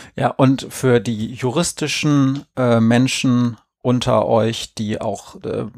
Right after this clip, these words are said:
da im, in der, in der Juristerei arbeiten, vielleicht auch ganz interessant,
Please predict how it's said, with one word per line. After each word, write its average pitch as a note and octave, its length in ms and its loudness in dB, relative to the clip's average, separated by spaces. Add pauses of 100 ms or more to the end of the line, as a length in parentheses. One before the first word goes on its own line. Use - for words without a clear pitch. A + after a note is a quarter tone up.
(600)
da A#2 340 2
im, A2+ 260 -2
in A#2 120 2
der, G#2+ 200 2
in A2+ 140 0
der G#2+ 180 0
Juristerei A2 600 -2
arbeiten, C3+ 540 0
vielleicht G#2+ 400 -4
auch C3 260 0
ganz B2 220 -2
interessant, A#2 680 -2